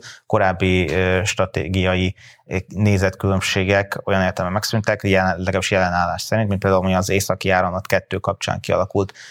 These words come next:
ö, az Egyesült Államok és Németország kapcsán. Tavalyi évben még az Egyesült Államok kénytelen volt engedni Németországnak, hiszen, ö, az amerikai-német kapcsolatok megromlásához vezethetett volna,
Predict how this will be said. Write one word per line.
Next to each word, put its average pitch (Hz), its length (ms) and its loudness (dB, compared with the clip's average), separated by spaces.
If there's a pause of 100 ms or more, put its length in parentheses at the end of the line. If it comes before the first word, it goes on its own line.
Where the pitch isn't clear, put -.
(140)
ö, - 120 -2
az 90 240 2
Egyesült 101 280 0
Államok 92 200 -2
és - 80 -4
Németország 95 560 0
kapcsán. 107 540 -2
Tavalyi 104 260 2
évben 98 340 2
még 92 280 2
az 92 160 -2
Egyesült 98 300 -2
Államok 95 180 0
kénytelen 98 320 0
volt 92 220 -2
engedni 92 360 0
Németországnak, 90 960 -2 (360)
hiszen, 95 440 0
ö, 90 760 0 (180)
az - 300 -2
amerikai-német 95 600 2
kapcsolatok 92 480 -2
megromlásához 92 720 -2
vezethetett 92 520 -6
volna, 95 420 0